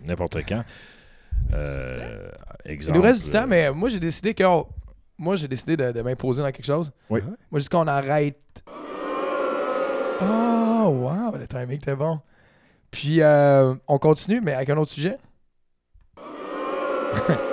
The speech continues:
Speaker 3: Bon, on pourrait revenir sur un, un, c'est un, bon, ça a pas rapport avec la télé, mais notre fameux man crush qu'on a déjà parlé.
Speaker 2: Ouais. Ben, on est dans les films.
Speaker 3: Ça a rapport aussi, mais ouais.
Speaker 2: Est-ce que tu sais c'est quoi un man crush, Vince ?
Speaker 1: C'est, euh, un gars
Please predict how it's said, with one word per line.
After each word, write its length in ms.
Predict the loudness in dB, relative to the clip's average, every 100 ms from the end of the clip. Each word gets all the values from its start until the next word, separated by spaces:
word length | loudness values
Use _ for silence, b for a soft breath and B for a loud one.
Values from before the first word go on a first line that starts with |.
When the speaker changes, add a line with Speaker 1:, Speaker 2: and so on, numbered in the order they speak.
| -4
Speaker 3:
Bon, 60 | -4
on 40 |
pourrait 180 | 2 6
revenir 340 | 8 8 6 4
sur 240 | 4 6
un, 520 | 6 4 2 -2 -4
un, 40 | -6
c'est 480 | -6 -14 _ -8
un, 80 | -6
bon, 220 | 0 0
ça 100 | 2
a 60 | -2
pas 100 | 0
rapport 80 | 0
avec 120 | 2
la 100 | 2
télé, 320 | 2 0 0
mais 340 | -2 -2 -2 -6 -14 -20 _ -8
notre 180 | -8
fameux 300 | -4 -2 2
man 260 | 2 2 0
crush 320 | 2 4 4
qu'on 160 | 2 -4
a 60 |
déjà 280 | 0 -2 -2
parlé. 400 | -4 -4 -4 -8 -10 _ _ _ _ _ _ 4
Speaker 2:
Ouais. 280 | 10 10 8 _ _ _
Ben, 200 | -8 -6 -4
on 100 | -2
est 60 | 2
dans 80 |
les 100 | 2
films. 240 | 4 0 -2 _ _ -20 _ _ _
Speaker 3:
Ça 180 | -8 -4
a 40 |
rapport 260 | -2 0 -2
aussi, 260 | -2 -6 -10
mais 140 | -8
ouais. 180 | -10 -12 -16 -8
Speaker 2:
Est-ce 80 |
que 60 | -2
tu 80 | 0
sais 80 | 2
c'est 140 | 2
quoi 140 | 4
un 60 | 6
man 220 | 4 2
crush, 320 | 4 2 2
Vince ? 380 | -2 -4 -4 -12 b b b b _ -20 _ _ _ _ _
Speaker 1:
C'est, 540 | -10 -4 -2 0 0 0
euh, 240 | 0 -2 -4 -2
un 160 | 2 2
gars 300 | 4 6